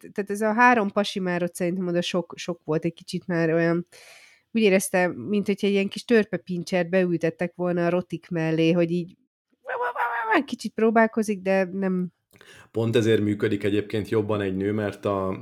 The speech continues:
Speaker 2: srá-, három, ha má-, két srác mellé odaültetsz egy srácot, akkor ők, ö, le fogják uralni, mint hogy le is uraltak nagyjából
Speaker 1: Nyilván.
Speaker 2: mindenkit. De hogyha odaültetnek egy hölgyet, akkor, akkor bennük is lesz egyfajta ilyen félszektartás, vagy vissz-, vagy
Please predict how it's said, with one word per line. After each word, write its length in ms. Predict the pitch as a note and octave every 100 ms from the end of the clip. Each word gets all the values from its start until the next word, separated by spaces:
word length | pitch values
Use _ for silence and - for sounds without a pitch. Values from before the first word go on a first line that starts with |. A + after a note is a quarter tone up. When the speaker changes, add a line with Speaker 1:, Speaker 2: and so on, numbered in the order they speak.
| -
Speaker 2:
srá-, 240 | A2+ - A2
három, 380 | A2 G#2 G2+
ha 180 | - G#2
má-, 180 | A2 A#2
két 240 | - B2
srác 320 | A#2 A2+ G#2 -
mellé 220 | G#2+ G#2+
odaültetsz 560 | G#2+ G#2+ G2+ G2+ F#2+
egy 80 | G#2
srácot, 480 | - G2 G2 - -
akkor 340 | G2+ - G#2+ -
ők, 280 | G#2+ G#2 -
ö, 180 | G#2
le 120 | G#2+ G2+
fogják 440 | F#2+ F#2+ F#2 -
uralni, 300 | G2+ G2 G2+
mint 140 | G2
hogy 120 | F#2+ F#2+
le 80 |
is 140 | F#2 G2
uraltak 380 | F2+ F#2 F2 -
nagyjából 340 | F2 F3 G#3+
Speaker 1:
Nyilván. 220 | G3+ D3
Speaker 2:
mindenkit. 440 | D#3+ F3 - F#3 _ - - - -
De 120 | - F#2+
hogyha 280 | F#2+ -
odaültetnek 760 | G#2+ B2+ G2+ F#2 F2 F2 F2+ E2+
egy 140 | E2+
hölgyet, 400 | - F#2 F#2 A#2
akkor, 380 | A2 - G#2+ G#2
akkor 400 | - - - - - _
bennük 500 | A2 G2+ B2 G2 F2+
is 160 | F#2 -
lesz 240 | G2 -
egyfajta 540 | F#2 - F#2+ F2+ G2
ilyen 260 | F#2+ F#2+ F#2
félszektartás, 960 | - F#2+ F2+ - - - G1+ - F#2+ -
vagy 120 | F#2+
vissz-, 300 | F#2 - -
vagy 160 | F#2